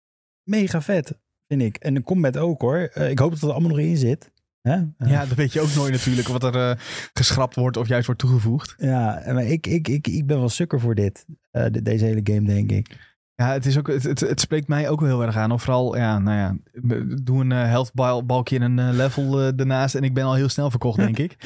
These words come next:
Speaker 1: <laughs>
Speaker 2: Dat is een beetje
Speaker 1: Doe,
Speaker 2: mijn
Speaker 1: doe de loot in en Sven is weg.
Speaker 2: <laughs> Ja, als dat ook, nee, als dat ook nog kan, dat je je eigen gear en zo. Ja, maar nee, ik hoop... Nee, wacht, we hebben gezien...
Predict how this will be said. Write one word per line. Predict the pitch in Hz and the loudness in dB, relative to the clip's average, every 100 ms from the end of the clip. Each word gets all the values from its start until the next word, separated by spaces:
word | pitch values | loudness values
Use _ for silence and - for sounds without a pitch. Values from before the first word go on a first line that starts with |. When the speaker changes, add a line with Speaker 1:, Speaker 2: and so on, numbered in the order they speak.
| 160 | 0
Speaker 1:
<laughs> | - - | 0 -4
Speaker 2:
Dat | 123 | -2
is | |
een | 127 | 0
beetje | 131 127 - 190 | 0 2 0 2
Speaker 1:
Doe, | 185 165 | 2 2
Speaker 2:
mijn | 170 165 | 2 2
Speaker 1:
doe | |
de | 180 | 2
loot | 170 202 196 | 2 2 2
in | 190 | 2
en | 185 | 0
Sven | 143 196 | 0 0
is | 175 | 2
weg. | 170 - 254 | 2 0 -4
Speaker 2:
<laughs> | - | -2
Ja, | 254 - - - 220 | -2 -2 -8 -4 -2
als | - 185 | 0 0
dat | 196 202 | 0 -2
ook, | 185 170 | -2 0
nee, | 170 160 180 - - - | 0 0 -4 -6 -6 -2
als | 156 | -2
dat | 170 | 0
ook | 180 | -2
nog | 196 - | -2 -2
kan, | 170 185 | -2 -2
dat | 170 | -2
je | 170 | 0
je | 170 - 175 - - | -2 0 -4 -4 -12
eigen | - 170 160 | -2 0 0
gear | 117 143 180 | 0 0 2
en | 156 | 0
zo. | 156 | 0
Ja, | 131 | 0
maar | 120 | 0
nee, | 123 123 | 0 -2
ik | 120 | -2
hoop... | 139 139 | -2 0
Nee, | 135 135 | 0 0
wacht, | 131 - | -2 0
we | 127 | -2
hebben | 139 131 | 0 0
gezien... | 127 156 180 | 2 2 2